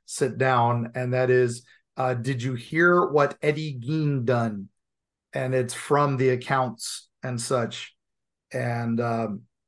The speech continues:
you know, some from nineteen fifty-seven, you know, you can't go wrong. And, uh, man, the book is available at Albatross Press Books,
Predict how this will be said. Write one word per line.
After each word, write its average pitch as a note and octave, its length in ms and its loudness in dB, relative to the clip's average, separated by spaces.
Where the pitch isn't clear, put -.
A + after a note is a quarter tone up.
you C3 140 -2
know, B2 80 0
some A#2 280 -4
from A#2 240 -2
nineteen B2 380 0
fifty-seven, A#2+ 840 0
you A#2 120 -6
know, A#2 60 -2
you A2+ 100 -2
can't C3 180 -2
go C3 80 4
wrong. B2 420 4
And, B2 380 -2
uh, A#2+ 300 0
man, B2 420 -2
the C#3+ 180 4
book C#3+ 320 4
is C3 120 2
available C#3 480 6
at - 60 -8
Albatross C3+ 420 0
Press - 580 -4
Books, - 580 -4